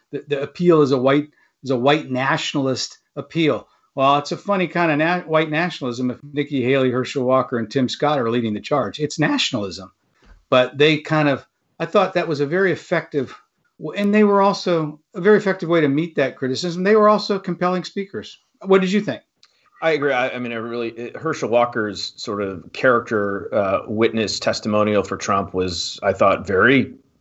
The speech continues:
Speaker 2: persuasive and powerful. Um, took that on head on. I thought, uh, Tim Scott, you know, his, his signature line, you know, "From cotton to Congress in a lifetime" was really, and, and ended on a really positive,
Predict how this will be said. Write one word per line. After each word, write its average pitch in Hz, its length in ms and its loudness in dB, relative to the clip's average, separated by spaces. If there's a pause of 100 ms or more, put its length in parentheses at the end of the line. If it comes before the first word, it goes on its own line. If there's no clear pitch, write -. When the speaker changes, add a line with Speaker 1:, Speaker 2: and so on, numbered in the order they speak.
(280)
Speaker 2:
persuasive 101 720 -2
and 92 140 -8
powerful. 101 640 0 (540)
Um, 107 300 4
took - 180 -2
that 117 160 4
on 107 180 2
head 95 200 -2
on. 92 420 -6
I 104 120 0
thought, 101 440 2
uh, 95 180 0
Tim 113 240 -2
Scott, 110 460 0
you 107 80 -6
know, 101 160 -2
his, 104 320 -2
his 120 360 0
signature 135 540 0
line, 113 380 2
you 107 60 -4
know, 104 140 -4
"From 107 300 -4
cotton 107 300 -4
to 104 80 -6
Congress 107 480 -2
in 98 80 -10
a 95 80 -10
lifetime" 101 560 -2
was 95 420 -4 (480)
really, 117 540 4
and, 120 200 0
and 117 400 -2 (340)
ended 160 280 2
on 123 140 2
a 117 40 -4
really 123 160 -4
positive, 113 600 -4